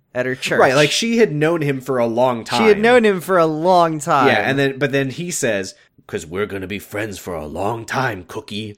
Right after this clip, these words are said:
Speaker 1: Jeez, that's so fucking creepy.
Speaker 2: And then she says, "I hope so." 'Cause, 'cause the thing that, the thing that we're not illustrating here is that Grace,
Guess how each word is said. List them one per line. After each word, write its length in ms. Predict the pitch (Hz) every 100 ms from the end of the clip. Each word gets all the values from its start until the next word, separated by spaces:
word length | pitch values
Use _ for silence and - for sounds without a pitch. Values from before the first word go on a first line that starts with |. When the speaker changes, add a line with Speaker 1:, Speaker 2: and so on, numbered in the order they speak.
| _
Speaker 1:
Jeez, 500 | - 165 180 156 139
that's 260 | 151 143 -
so 520 | - - 196 185 147
fucking 640 | 135 - 185 - 160 160
creepy. 280 | 147 196 196
Speaker 2:
And 140 | 139 147
then 120 | 139
she 160 | - 135
says, 280 | 147 127 -
"I 160 | 113
hope 260 | 113 147 -
so." 200 | 214 -
'Cause, 300 | 202 170 175 170
'cause 160 | 202 190
the 120 | 190
thing 200 | 233 220
that, 220 | 185 -
the 120 | 156
thing 160 | 160 190
that 120 | 160
we're 160 | 143 147
not 200 | 135 131
illustrating 520 | 139 127 - 120 107
here 160 | 107 101
is 180 | 123 123
that 240 | 127 120
Grace, 420 | 135 143 135 -